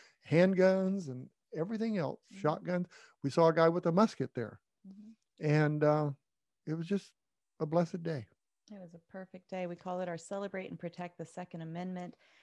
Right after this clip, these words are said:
Speaker 2: rally. We partner up with Writers U S A to put that on each year. And, um, it, it just keeps growing and growing and growing. And it, it really is, like, a family-friendly festival.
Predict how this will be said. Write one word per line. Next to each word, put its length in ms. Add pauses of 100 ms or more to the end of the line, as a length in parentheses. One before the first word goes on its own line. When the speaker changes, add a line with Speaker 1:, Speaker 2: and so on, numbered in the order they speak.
(140)
Speaker 2:
rally. 640
We 200
partner 420
up 120
with 140
Writers 520
U 120
S 240
A 400
to 80
put 240
that 160
on 280
each 300
year. 400 (520)
And, 600 (160)
um, 600 (120)
it, 180 (120)
it 140
just 180
keeps 180
growing 500
and 140
growing 400
and 120
growing. 480 (400)
And 220
it, 180
it 120
really 280
is, 160
like, 160
a 160
family-friendly 960
festival. 800